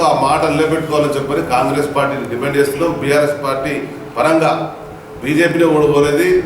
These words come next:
గతంలో పెద్దలు కేసీఆర్ గారు తెలంగాణ అసెంబ్లీ చేసిన తీర్మానం ఆనాడు మీరు ఆమోదించలేకపోయినా నేటికైనా కానీ కళ్ళు తెరిచి తెలంగాణ రాష్ట్రంలో ఉండేటువంటి బీసీ బిడ్డలు కన్నెర వేస్తే బీజేపీ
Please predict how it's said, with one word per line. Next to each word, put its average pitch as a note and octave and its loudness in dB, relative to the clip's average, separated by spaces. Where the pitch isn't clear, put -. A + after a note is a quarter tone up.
గతంలో E3+ 2
పెద్దలు D3 0
కేసీఆర్ D#3 2
గారు C#3+ 2
తెలంగాణ E3 4
అసెంబ్లీ E3 0
చేసిన D#3 0
తీర్మానం D#3 2
ఆనాడు D3 2
మీరు D3+ 2
ఆమోదించలేకపోయినా E3 2
నేటికైనా D#3+ 2
కానీ D3 2
కళ్ళు D3+ 2
తెరిచి D3 0
తెలంగాణ D3+ 2
రాష్ట్రంలో D#3 0
ఉండేటువంటి C#3+ 2
బీసీ D3 -2
బిడ్డలు C3+ -2
కన్నెర C#3 2
వేస్తే D#3 -2
బీజేపీ D3 2